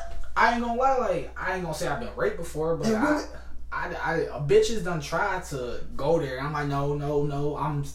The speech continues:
Speaker 1: keep saying no. And they,
Speaker 2: <laughs>
Speaker 1: they on it.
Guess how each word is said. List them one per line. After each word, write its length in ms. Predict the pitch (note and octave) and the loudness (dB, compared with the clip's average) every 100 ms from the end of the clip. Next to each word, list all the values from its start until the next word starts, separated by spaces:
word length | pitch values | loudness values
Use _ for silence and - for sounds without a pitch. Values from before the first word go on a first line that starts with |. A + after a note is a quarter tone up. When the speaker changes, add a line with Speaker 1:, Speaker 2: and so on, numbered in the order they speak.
| - - - | -10 -12 -6
Speaker 1:
keep 200 | - A3+ | -2 -2
saying 400 | F3 A3+ A3+ A3 | 0 0 0 0
no. 320 | E3+ D#3 - - - - - - - | 2 2 0 -8 -10 -12 -14 -14 -4
And 100 | C#3 | 4
they, 400 | C#3+ E3 E3 D3 C#3 - - - - - - - - - - - - - - | 6 6 4 2 2 2 0 -2 -4 -6 -8 -2 -2 -2 -4 -8 -8 -6 -4
Speaker 2:
<laughs> 0 | |
Speaker 1:
they 200 | C#3+ - - - | -2 -2 -4 0
on 280 | - B3 G3+ | 6 6 6
it. 140 | - | 2